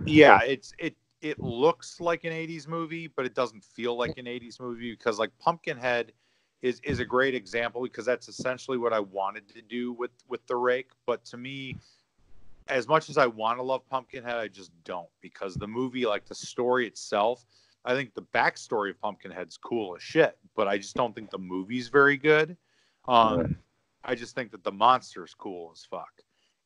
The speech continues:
Speaker 2: Yeah,
Speaker 1: And
Speaker 2: he's badass looking, man, you know.
Speaker 1: Yeah,
Speaker 2: <laughs>
Speaker 1: yeah.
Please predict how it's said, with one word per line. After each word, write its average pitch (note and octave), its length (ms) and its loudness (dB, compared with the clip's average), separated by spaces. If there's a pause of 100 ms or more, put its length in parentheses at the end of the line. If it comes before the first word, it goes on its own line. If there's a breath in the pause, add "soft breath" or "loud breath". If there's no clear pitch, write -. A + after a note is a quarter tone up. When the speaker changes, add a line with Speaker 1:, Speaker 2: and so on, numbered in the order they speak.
(100)
Speaker 2:
Yeah, A#2 220 12
Speaker 1:
And A#2 120 12
Speaker 2:
he's G#2+ 160 6 (360)
badass A2+ 420 8
looking, F#2 240 2
man, F2+ 340 -2
you F#2+ 140 0
know. F2 300 0
Speaker 1:
Yeah, A#2 220 0 (120)
Speaker 2:
<laughs> - 300 12
Speaker 1:
yeah. A#2 220 8